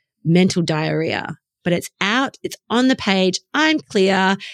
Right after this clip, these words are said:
everything that feels way lighter, and then I can allow some space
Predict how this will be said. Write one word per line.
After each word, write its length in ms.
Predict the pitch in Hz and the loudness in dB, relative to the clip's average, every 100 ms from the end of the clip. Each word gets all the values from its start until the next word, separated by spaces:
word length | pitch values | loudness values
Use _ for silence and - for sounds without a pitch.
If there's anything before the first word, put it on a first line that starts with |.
| - - | -10 -2
everything 340 | 302 320 254 | 0 0 0
that 140 | 196 - | -4 -2
feels 240 | 202 185 | 0 0
way 240 | 185 185 180 | 0 2 2
lighter, 460 | 175 170 160 160 - | 2 0 0 -2 -2
and 260 | 165 165 147 | -4 -4 -2
then 260 | 170 165 165 - | -2 -2 -4 -6
I 140 | 160 | -8
can 240 | - 165 | -8 -8
allow 580 | 151 156 151 151 156 156 - - - | -6 -4 -4 -2 -2 -4 -8 -20 -12
some 200 | - 156 | -2 -2
space 560 | - 156 147 139 - | -2 -2 0 -2 -6